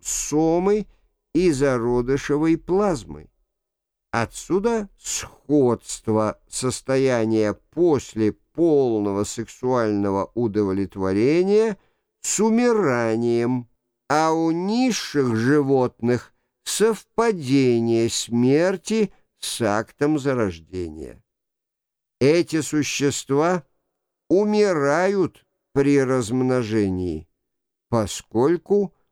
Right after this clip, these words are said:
после выключения эроса путём удовлетворения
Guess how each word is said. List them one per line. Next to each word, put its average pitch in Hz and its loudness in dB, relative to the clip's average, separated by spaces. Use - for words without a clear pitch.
после 165 0
выключения 160 0
эроса 131 0
путём 139 0
удовлетворения 117 0